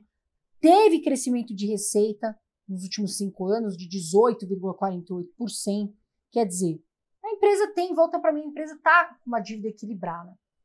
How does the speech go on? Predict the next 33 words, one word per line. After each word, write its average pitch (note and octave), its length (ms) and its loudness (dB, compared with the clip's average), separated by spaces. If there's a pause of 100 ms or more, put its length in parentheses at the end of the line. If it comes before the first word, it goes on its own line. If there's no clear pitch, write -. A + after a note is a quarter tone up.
(520)
Checklist, F#4+ 1040 2
quanto B4+ 200 2
será E4 220 2
que D4+ 80 -2
ela C4+ 140 4
recebe? B3 460 0
Aqui A3+ 160 -6
a F#4 40 -6
gente F4+ 220 -8
traz F4 160 4
a G4+ 60 -2
avaliação G4 420 2
dos G#4+ 160 -2
investidores G4+ 560 -4
da A#4+ 60 -10
empresa, G#4+ 680 -6 (800)
né? F#3 180 -2
A B3+ 120 0
gente A#3 240 -8
traz C4 220 -2
essa C#4+ 160 -6
plataforma C#4+ 680 2 (260)
Investidor A#3+ 360 -2
dez A3+ 260 0
maravilhosa, D4+ 720 4
traz D4+ 220 0
isso C4 140 -12
pra D4 120 0
vocês. A#3+ 440 -4 (320)
Olha G#4+ 280 6
lá E4+ 100 10
o D4+ 40 4
checklist, D4 760 -2